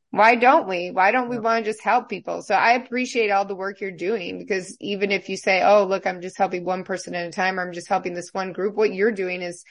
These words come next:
Speaker 1: putting seeds that are sprouting, uh, e-, everywhere else. And those people are healthier and those people are happier and they're gonna have interactions with people. You know, you're like a, a skipping a stone and just making ripples, you know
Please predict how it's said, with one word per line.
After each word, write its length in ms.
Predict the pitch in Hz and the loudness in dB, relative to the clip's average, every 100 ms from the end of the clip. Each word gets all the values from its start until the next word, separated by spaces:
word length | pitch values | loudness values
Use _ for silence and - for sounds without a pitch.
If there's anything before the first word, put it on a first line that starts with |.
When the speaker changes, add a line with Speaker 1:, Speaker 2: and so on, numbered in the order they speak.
| - _ _ _ | -20 _ _ _
Speaker 1:
putting 320 | 220 214 208 | 0 2 0
seeds 400 | 165 208 220 185 | -4 -4 -4 -2
that 160 | 180 175 | 0 2
are 160 | 175 | 0
sprouting, 720 | 180 - 170 180 202 180 175 - | -2 -4 2 2 2 -2 -8 -4
uh, 200 | 175 196 | 0 0
e-, 280 | - 202 240 | 2 2 2
everywhere 440 | - 208 240 233 233 | 0 0 0 0 2
else. 260 | 311 226 | 2 2
And 180 | 214 190 | -2 -6
those 260 | 180 220 269 | -4 -4 -4
people 240 | 233 196 | -10 -4
are 120 | 196 | -2
healthier 420 | 196 196 262 175 185 | 2 2 2 -4 -8
and 160 | 180 | -6
those 220 | 175 196 | -6 -6
people 180 | - 196 | -8 -4
are 100 | 185 | -2
happier 440 | 180 175 226 180 180 | 2 0 0 -4 -8
and 120 | 180 | -8
they're 120 | 180 | -6
gonna 200 | 190 190 | -4 -4
have 200 | 190 175 | -4 -6
interactions 680 | - 185 185 180 196 175 165 | -6 -6 -2 -4 -6 -12 -12
with 100 | 170 | -12
people. 380 | - 175 180 175 - _ _ - | -12 -4 -4 -4 -12 _ _ -6
You 120 | 208 | 0
know, 260 | 208 190 190 | 2 2 -2
you're 240 | 185 190 | -6 -2
like 180 | 196 190 | 0 0
a, 140 | 180 - _ _ | -2 -6 _ _
a 140 | 185 | -12
skipping 500 | 180 - 202 196 185 | -12 -8 -8 -6 -8
a 40 | 180 | -10
stone 440 | - 170 190 165 | -4 -2 -2 -4
and 180 | 165 165 | -10 -10
just 300 | 175 170 - | -10 -10 -10
making 340 | 175 175 175 160 | -10 -8 -10 -8
ripples, 500 | 185 - 170 - 170 | -8 -6 -10 -12 -12
you 100 | 170 | -8
know 260 | 175 214 | -8 -8